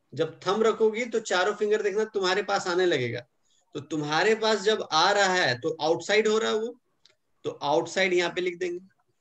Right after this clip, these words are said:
और फिर देखना जब और ज्यादा घुमाओगी तो नीचे inside हो जाएगा।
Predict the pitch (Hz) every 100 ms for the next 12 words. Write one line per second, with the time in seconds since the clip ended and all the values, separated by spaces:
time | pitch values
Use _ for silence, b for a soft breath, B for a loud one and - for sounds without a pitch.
0 | _ _ _ _ _ _ _ _ _ _
1 | _ _ _ _ _ _ _ _ _ _
2 | _ _ - - 147 180 180 190 196 190
3 | 165 170 - 165 185 190 185 202 190 196
4 | 208 214 180 156 156 151 151 147 143 170
5 | 175 165 156 147